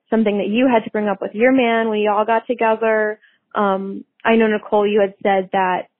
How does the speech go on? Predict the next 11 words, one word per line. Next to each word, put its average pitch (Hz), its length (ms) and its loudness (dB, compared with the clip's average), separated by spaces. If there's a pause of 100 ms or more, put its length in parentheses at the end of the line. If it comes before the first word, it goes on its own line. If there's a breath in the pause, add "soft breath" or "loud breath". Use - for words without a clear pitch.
um, 185 320 -4
when 190 180 -2
Sashir 196 360 -4
and 190 100 -6
her 190 80 -6
man 190 200 -4
got 190 200 -2
together, 185 400 0
like, - 220 -4 (440 soft breath)
you 214 200 2
were 202 160 2